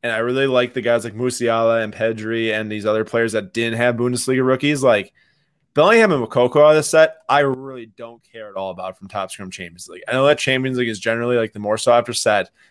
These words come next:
but we've seen with Erling Haaland, the Bundesliga is bigger 'cause that was what came first, lower print run.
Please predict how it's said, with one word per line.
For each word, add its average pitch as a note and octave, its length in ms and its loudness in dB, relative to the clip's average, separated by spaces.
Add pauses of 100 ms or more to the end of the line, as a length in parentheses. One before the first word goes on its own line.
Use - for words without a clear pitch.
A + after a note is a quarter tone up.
but G#2+ 100 -4
we've G#2 140 -6
seen A#2 200 -4
with A#2+ 160 -4
Erling A#2+ 280 -4
Haaland, G#2 240 -2
the F#2+ 80 -8
Bundesliga G#2+ 460 -4
is F#2+ 100 -8
bigger F#2 260 -4
'cause G#2 140 -14
that G2 120 0
was G#2 140 -4
what G#2 80 -10
came A#2+ 180 -4
first, - 440 -2
lower G#2+ 240 4
print B2+ 260 -2
run. E2 180 -6